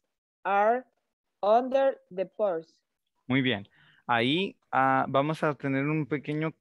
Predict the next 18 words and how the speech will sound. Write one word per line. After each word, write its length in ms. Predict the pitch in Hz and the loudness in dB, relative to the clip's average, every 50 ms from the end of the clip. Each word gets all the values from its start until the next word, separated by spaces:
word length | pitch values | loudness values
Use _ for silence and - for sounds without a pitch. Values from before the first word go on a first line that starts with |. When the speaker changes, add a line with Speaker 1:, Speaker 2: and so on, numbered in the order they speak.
| _ _ - | _ _ -8
Speaker 2:
una 360 | 156 143 147 151 151 147 143 | -6 -4 -4 -2 -2 -4 -4
pequeña 400 | - 131 117 - 143 143 143 139 | -6 -8 -8 -6 -4 -4 -4 -6
cosita 460 | - - 143 135 - 139 131 - 147 | -6 -6 -6 -6 -6 -6 -6 -6 -6
que 1000 | - - - 127 123 120 117 117 113 113 110 110 110 110 110 110 107 107 107 104 _ _ _ | -6 -4 -4 -2 0 0 0 0 0 0 0 0 0 0 0 0 0 -2 -4 -6 _ _ _
como 260 | - 120 113 110 104 | -6 -4 -4 -4 -4
que 120 | - - 107 | -6 -10 -12
corregir, 600 | - - 117 107 110 - - 147 160 180 - _ - - _ _ _ _ - | -8 -6 -6 -6 -6 -6 -2 -2 -2 -2 -2 _ -20 -20 _ _ _ _ -14
¿sí? 300 | - - 131 131 131 _ _ _ _ _ _ | -8 -6 -6 -6 -6 _ _ _ _ _ _
Speaker 1:
Ujú. 160 | - 190 196 | -16 -12 -8
Speaker 2:
Que 300 | 196 190 147 143 143 - - | -4 0 2 2 2 2 0
se 160 | - - 147 | -2 -2 0
dice 320 | 131 135 139 - - 143 - | 0 0 0 0 -2 -4 -4
kiss, 440 | - - 185 180 156 117 98 - 117 | -4 -4 -2 0 0 0 -2 -4 -8
así 200 | 107 - 135 - | -6 -6 -6 -4
como 180 | 160 160 151 | -2 -2 0
si 100 | 131 139 123 | -2 -2 -2
fuese 280 | - 147 139 - 156 | -4 -4 -2 0 0
beso, 420 | 143 147 143 - - 101 98 104 | 2 0 0 -2 -4 -12 -14 -14